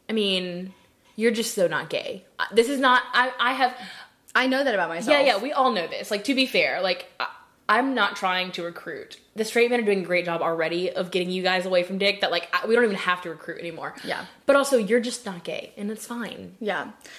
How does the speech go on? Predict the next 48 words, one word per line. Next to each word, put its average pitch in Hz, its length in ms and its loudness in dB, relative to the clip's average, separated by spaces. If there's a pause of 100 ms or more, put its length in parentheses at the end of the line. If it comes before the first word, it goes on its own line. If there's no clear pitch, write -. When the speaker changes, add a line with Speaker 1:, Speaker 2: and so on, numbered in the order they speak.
(420)
Speaker 2:
The 220 160 4
men 185 200 0
that 214 80 0
I'm 170 120 0
attracted 175 360 -4
to 170 400 -6 (340)
Speaker 1:
Are 240 120 6
Speaker 2:
very 262 140 6
Speaker 1:
gay. 392 60 2
Speaker 2:
much 427 200 0
could 302 160 2
be 339 100 4
gay. 339 300 4
Speaker 1:
Are 254 180 8
gay. 262 280 4 (100)
Speaker 2:
<laughs> 254 80 -4
Speaker 1:
Yeah, 330 80 0
yeah, - 0 -
Speaker 2:
This 269 140 -4
Speaker 1:
yeah, 294 180 4
yeah, 277 240 6 (160)
Speaker 2:
guy, 294 260 6
Speaker 1:
yeah. 427 60 -4
Speaker 2:
for - 180 -2
instance, 269 560 2
Speaker 1:
Yeah. 208 220 4 (320)
Speaker 2:
went 214 280 4
to 311 60 2
dinner 330 200 4
with 392 100 4
me 381 80 2
and 392 80 2
my 427 180 4
friends, 427 440 4
and 180 100 -4
he 175 80 -6
got, 165 240 2
went 175 160 2
to 254 80 -8
the 285 60 -2
bathroom, 302 360 2
and 247 120 0
Charlotte 202 340 2
was 214 100 0
like, 190 280 -2
"Is 185 200 0
he 220 120 0
gay?" 247 520 2